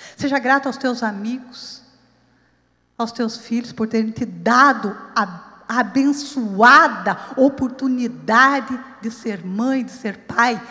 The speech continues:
E se não te, te tiveram filhos por vias biológicas, seja bom pai, boa mãe para os filhos dos vizinhos.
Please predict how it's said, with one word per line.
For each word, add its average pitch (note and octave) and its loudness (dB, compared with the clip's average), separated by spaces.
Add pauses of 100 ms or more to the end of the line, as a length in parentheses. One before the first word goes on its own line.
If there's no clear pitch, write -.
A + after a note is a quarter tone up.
(160)
E C4+ -2
se - -6
não C#4 4
te, C4+ -8
te B3+ -4
tiveram C4+ -2
filhos C4 -2
por G#3+ -6
vias A3+ -2
biológicas, G#3+ 0 (220)
seja B3 0
bom B3+ 0
pai, A#3 -2
boa A#3 -2
mãe A3 -2 (240)
para B3 2
os B3 -8
filhos C4+ 0
dos B3 -2
vizinhos. A3 2